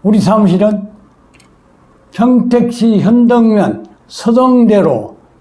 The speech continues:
일 이 팔공에 있고, 전화는 공삼일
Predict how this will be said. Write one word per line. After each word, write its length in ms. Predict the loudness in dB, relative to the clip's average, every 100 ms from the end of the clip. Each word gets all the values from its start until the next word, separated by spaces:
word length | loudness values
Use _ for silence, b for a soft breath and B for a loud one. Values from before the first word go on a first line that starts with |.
| -6
일 200 | -2 2
이 260 | 2 2 0
팔공에 720 | -2 -2 0 0 0 -4 -4
있고, 580 | -4 -2 -2 -4 -10 -20 _ _ _ -10
전화는 760 | -4 0 2 0 -2 -4 -10 B B B B -16
공삼일 960 | -4 0 2 2 2 2 0 -2 -8